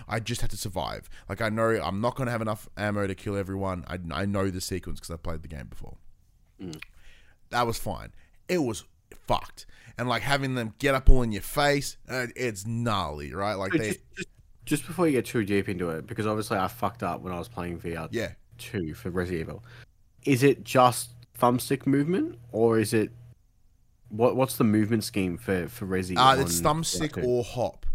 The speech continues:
Speaker 1: But,
Speaker 2: Okay.
Speaker 1: like, you, like, you can move around in the space and you will move in that three D space, which is great. But if you wanna move, like, you can't ju-, obviously, you have to use the stick to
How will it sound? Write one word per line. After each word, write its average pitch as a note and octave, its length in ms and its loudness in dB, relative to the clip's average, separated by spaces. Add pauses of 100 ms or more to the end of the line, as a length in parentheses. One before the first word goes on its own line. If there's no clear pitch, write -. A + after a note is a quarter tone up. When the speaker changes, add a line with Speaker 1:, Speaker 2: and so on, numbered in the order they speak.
(640)
Speaker 1:
But, C3 200 10
Speaker 2:
Okay. C3 80 2
Speaker 1:
like, B2+ 240 4
you, F3+ 600 2
like, B2 180 0
you E3 160 -2
can F#3 180 0
move E3 220 2
around C#3 420 4
in C3 120 4
the A#2+ 100 0
space D#3+ 460 -4
and A#2+ 120 -4
you B2 140 -4
will A#2+ 140 -4
move A#2+ 340 -2
in B2+ 120 -4
that A#2+ 140 -6
three B2 280 0
D A#2 180 -2
space, B2+ 400 -10
which - 160 -14
is G#2 120 -16
great. D#3 340 -8 (340)
But C3 80 0
if A#2+ 100 -4
you C#3+ 120 -2
wanna C3 180 2
move, B2+ 440 4
like, A2+ 140 2
you A#2 120 -2
can't A#2+ 340 4
ju-, G#2 160 0 (200)
obviously, G2 360 -4 (360)
you G#2 140 -10
have G2+ 200 -6
to G2+ 80 -4
use G2 140 -6
the E2+ 60 -10
stick - 340 -8
to F2 300 -8